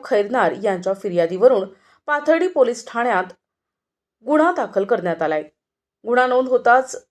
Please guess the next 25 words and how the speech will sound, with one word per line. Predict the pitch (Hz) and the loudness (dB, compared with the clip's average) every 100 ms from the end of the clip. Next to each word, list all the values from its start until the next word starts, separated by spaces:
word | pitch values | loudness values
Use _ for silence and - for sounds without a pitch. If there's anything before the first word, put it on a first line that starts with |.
| _ _ _ - | _ _ _ -8
पोलीस | 226 226 | -6 -2
अधीक्षक | 233 214 214 226 226 | -4 -4 -4 -2 -2
सोमनाथ | - 190 190 190 185 | 0 0 0 -4 -2
घारगे, | 190 175 214 269 - _ _ _ | 0 2 0 -2 -6 _ _ _
अप्पर | 294 359 392 | -6 -2 0
पोलीस | 359 330 330 | 0 -2 0
अधीक्षक | 294 285 - 285 285 247 | 0 0 2 2 4 4
वैभव | 196 196 208 - _ _ _ _ _ _ _ _ _ | 2 2 -2 -2 _ _ _ _ _ _ _ _ _
कलुबर्म | 240 233 247 285 190 180 190 _ _ _ _ - | -6 -4 4 6 4 2 -12 _ _ _ _ -2
आणि | 285 | 0
उपविभागीय | 339 277 311 370 339 311 302 294 330 | 0 0 2 2 0 0 0 0 0
पोलीस | 269 202 196 | 0 -4 -2
अधिकारी | 190 196 202 196 220 | -2 0 0 0 -2
नीरज | 226 175 185 190 | -6 0 0 2
राजगुरू | 190 165 - 277 165 - _ _ - | 0 0 -4 -6 -6 -12 _ _ -8
यांनी | 285 294 | -4 -2
घटनास्थळाला | 311 330 277 339 349 311 294 | -2 -2 -2 -2 2 2 2
भेट | 302 285 - | 0 -2 0
देऊन | 262 277 | -2 0
तातडीनं | 277 196 196 196 196 | -2 0 0 -2 -2
तपास | 202 180 180 180 | -2 -2 -6 -6
सुरू | 170 | -12
करण्याच्या | 170 180 170 170 180 | -4 -4 -2 -6 -8
सूचना | 180 185 185 196 247 | -10 -8 -4 -2 -4
दिल्या. | 269 262 | 2 2